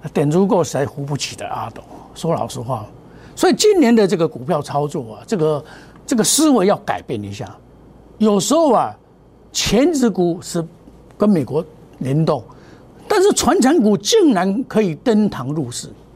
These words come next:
我们今天看到这个所谓航运类股啊，可以说啊，一上来一呼万，都大部分都涨停板。你看，它因为今天要列入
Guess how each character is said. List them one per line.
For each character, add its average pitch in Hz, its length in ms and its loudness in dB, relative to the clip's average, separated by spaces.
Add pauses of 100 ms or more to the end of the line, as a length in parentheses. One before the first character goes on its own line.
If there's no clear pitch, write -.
(400)
我 202 80 0
们 262 100 6
今 339 180 4
天 330 120 6
看 262 200 4
到 214 280 2 (800)
这 226 100 -2
个 185 140 2
所 - 160 0
谓 226 80 4
航 226 240 0
运 262 160 6
类 220 120 4
股 131 200 -10
啊， - 100 -14 (340)
可 240 120 0
以 190 120 2
说 180 300 0
啊， 104 120 -10 (1080)
一 311 80 0
上 330 300 2
来 202 120 2 (280)
一 285 80 0
呼 226 280 2
万， 202 200 0 (440)
都 339 120 0
大 370 220 -2
部 247 100 -2
分 277 100 4
都 220 100 4
涨 180 220 0
停 156 160 0
板。 110 180 -6
你 117 80 -10
看， 120 220 -4 (360)
它 269 140 2
因 311 140 4
为 302 100 4
今 262 200 2
天 247 160 4
要 220 160 2 (300)
列 254 220 4
入 202 240 0